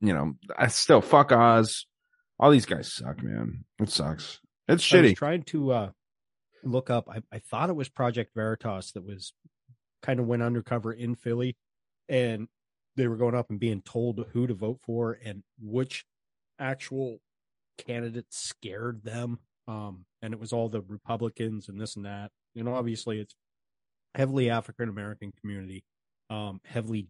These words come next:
Speaker 2: Democrat, heavily Union, um, not taking away any credibility of, of any African-American, but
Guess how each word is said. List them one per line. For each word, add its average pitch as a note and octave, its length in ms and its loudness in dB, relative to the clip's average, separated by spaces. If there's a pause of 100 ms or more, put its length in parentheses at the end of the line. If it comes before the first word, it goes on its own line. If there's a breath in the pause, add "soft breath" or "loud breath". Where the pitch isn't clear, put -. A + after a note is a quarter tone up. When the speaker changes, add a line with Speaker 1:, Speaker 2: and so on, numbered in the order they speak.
(120)
Speaker 2:
Democrat, A2+ 520 0
heavily G2+ 520 -10
Union, G#2+ 580 -4 (460)
um, F#2+ 300 -12
not G#2+ 240 -10
taking G#2+ 320 -6
away G#2 420 -6
any G#2+ 360 -6 (220)
credibility G2 680 -6 (260)
of, G2 160 -10 (100)
of F#2 140 -14 (280)
any G#2+ 200 -4
African-American, G#2+ 840 -4 (540)
but G#2+ 240 0